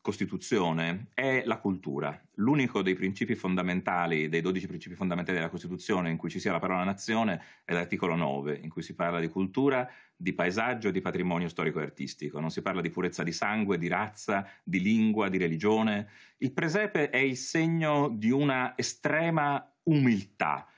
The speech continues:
Siamo vicini alla terra, letteralmente l'humus, la terra. Francesco mette un vero bambino, un bue e un asinello in carne ed ossa, e fa convergere gli sguardi verso chi è disarmato,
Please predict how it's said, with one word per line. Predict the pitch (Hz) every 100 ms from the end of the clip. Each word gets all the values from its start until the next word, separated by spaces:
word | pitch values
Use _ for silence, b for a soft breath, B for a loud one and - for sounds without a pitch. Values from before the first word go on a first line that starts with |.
| b b
Siamo | - - 123 117
vicini | 117 - 156
alla | 127 104
terra, | 107 82
letteralmente | 80 82 98 95 101 87 85
l'humus, | 101 85 80 -
la | 85
terra. | 101 82 80 82 78 B B
Francesco | - 117 117 - 160 175 - 139
mette | 120 131 -
un | 110 110
vero | 107 185 147
bambino, | 104 92 95 101 147 170
un | 139 104
bue | 120 135
e |
un | 107
asinello | 101 101 110 113
in | 95
carne | 107 107 104
ed | 98
ossa, | 104 135 - - 151 156 B B _
e | 147 139
fa | - 175 160
convergere | - 127 120 165 131 98 98 95
gli | 104
sguardi | 107 117 131 160 160 143 131
verso | 123 131 - 139 143 B B
chi | -
è | 175
disarmato, | 151 165 151 147 120 71 - -